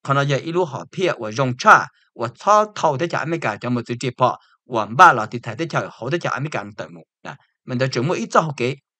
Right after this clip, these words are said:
Bây giờ lo cho bên này chỉ qua toàn thế này chứ. Giờ hai tia là ba Republican chỉ cả là mua bao nhiêu nào là một trò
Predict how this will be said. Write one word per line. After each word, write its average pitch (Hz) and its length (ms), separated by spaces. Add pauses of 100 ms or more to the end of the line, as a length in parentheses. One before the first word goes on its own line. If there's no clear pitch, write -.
(320)
Bây 139 100
giờ 139 260
lo 165 140
cho 135 120
bên 123 140
này 107 120
chỉ 113 200
qua 139 140
toàn 127 160
thế 156 60
này 143 140
chứ. 165 100 (500)
Giờ 170 120
hai 131 240
tia 117 160 (320)
là 120 100
ba 180 180
Republican 135 880
chỉ 139 100 (100)
cả 107 180 (680)
là 113 140
mua 143 280
bao 165 200
nhiêu 160 140
nào 113 180 (380)
là 110 100
một 110 180
trò 120 120